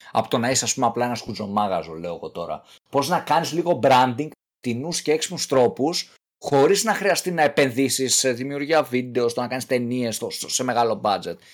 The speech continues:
Απλό brand-, branding με γνώμονα πάντα το, το after sales, το, τον πελάτη, το word of mouth και πώς μπορείς να χτίσεις κάτι τέτοιο και να σταματήσει πλέον, ας πούμε, το Scrooge να είναι το, η νούμερο ένα πηγή εσόδων.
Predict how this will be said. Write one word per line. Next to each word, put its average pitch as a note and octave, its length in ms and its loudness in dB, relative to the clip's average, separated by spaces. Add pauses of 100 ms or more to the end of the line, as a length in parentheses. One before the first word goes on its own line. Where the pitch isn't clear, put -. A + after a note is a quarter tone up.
(200)
Απλό F#3 440 4
brand-, F3+ 580 4
branding F3+ 480 2
με D3+ 140 -4
γνώμονα E3+ 540 0
πάντα F3 440 4
το, E3+ 140 2 (720)
το C3+ 180 6
after B2+ 200 2 (160)
sales, B2 460 2
το, A2 300 0
τον B2 160 0
πελάτη, A2+ 640 2
το G#2 180 -4
word A#2 180 -2
of G#2 60 -2
mouth A2+ 440 0 (240)
και C3 100 -8
πώς F#3 160 -4
μπορείς F3+ 160 -2
να E3 100 -2
χτίσεις - 400 -4
κάτι G2+ 220 -2
τέτοιο F2+ 380 -10 (300)
και B2+ 100 -2
να A#2+ 80 2
σταματήσει A2+ 560 -2
πλέον, A2+ 200 -4
ας G#2+ 80 -8
πούμε, A#2 120 -8
το G#2+ 100 -6 (120)
Scrooge A2+ 280 -4
να G#2 80 -6
είναι G#2+ 160 -4
το, A2 300 -4
η A2 100 -6
νούμερο G#2+ 300 -2
ένα G2 180 -6
πηγή F2+ 260 -10
εσόδων. E2+ 400 -8